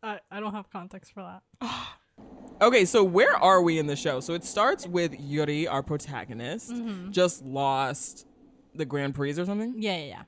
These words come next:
Speaker 2: Yeah, lost. Were they not allowed to bring up the Olympics? Yeah. Anyways, just lost the Grand Prix, is,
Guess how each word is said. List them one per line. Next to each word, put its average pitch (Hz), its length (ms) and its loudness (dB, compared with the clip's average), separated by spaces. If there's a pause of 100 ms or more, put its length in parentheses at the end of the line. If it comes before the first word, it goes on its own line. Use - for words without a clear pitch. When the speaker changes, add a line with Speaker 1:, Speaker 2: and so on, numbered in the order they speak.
Speaker 2:
Yeah, 170 200 4
lost. 139 320 -2
Were 214 200 6
they 294 140 2
not 605 200 4
allowed 151 220 4
to 147 60 -4
bring 156 180 -2
up 156 80 -2
the 165 80 -2
Olympics? 139 580 -8 (1600)
Yeah. 120 160 -6 (400)
Anyways, 139 260 -6
just 170 180 -2
lost 160 200 2
the 180 80 -2
Grand 170 240 -2
Prix, 139 420 -6
is, 143 180 -4